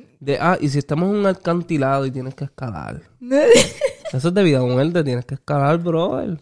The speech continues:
Speaker 1: <laughs> ¿Verdad? Sí,
Speaker 2: Pues
Speaker 1: como
Speaker 2: hazlo desde ahora, ve practicando.
Speaker 1: Ajá, sí, hacer arriesgado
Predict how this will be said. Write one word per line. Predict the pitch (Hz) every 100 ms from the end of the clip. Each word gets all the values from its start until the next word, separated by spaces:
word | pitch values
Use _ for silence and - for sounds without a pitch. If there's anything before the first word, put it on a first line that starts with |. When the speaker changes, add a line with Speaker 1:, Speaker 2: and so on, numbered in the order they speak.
| _ _
Speaker 1:
<laughs> | _
¿Verdad? | 170 131 131 139 127 123 123 151 180 220
Sí, | 151 131
Speaker 2:
Pues | 208
Speaker 1:
como | 185
Speaker 2:
hazlo | 180 175
desde | 214 240 269
ahora, | 294 330 339 359 302 214 _ -
ve | 190
practicando. | 202 226 - 277 285 294 123 127
Speaker 1:
Ajá, | 127 127 151 170
sí, | 156 135 139 180
hacer | 170 151 139 147 156 160 160 165 _ -
arriesgado | 139 160 143 123 147